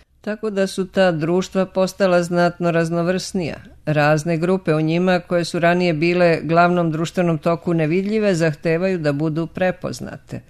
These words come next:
Tome se onda protive neke druge grupe koje počinju da osjećaju gubitak statusa i gubitak svog naviknutog okruženja. Demokratska društva se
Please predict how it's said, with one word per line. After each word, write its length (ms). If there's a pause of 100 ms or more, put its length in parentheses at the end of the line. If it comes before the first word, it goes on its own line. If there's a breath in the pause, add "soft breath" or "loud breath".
(580 soft breath)
Tome 260
se 180
onda 240
protive 580
neke 280
druge 340
grupe 360
koje 220
počinju 480
da 140
osjećaju 460
gubitak 540
statusa 640
i 100
gubitak 500
svog 400 (120)
naviknutog 960
okruženja. 800 (680 soft breath)
Demokratska 960
društva 520
se 480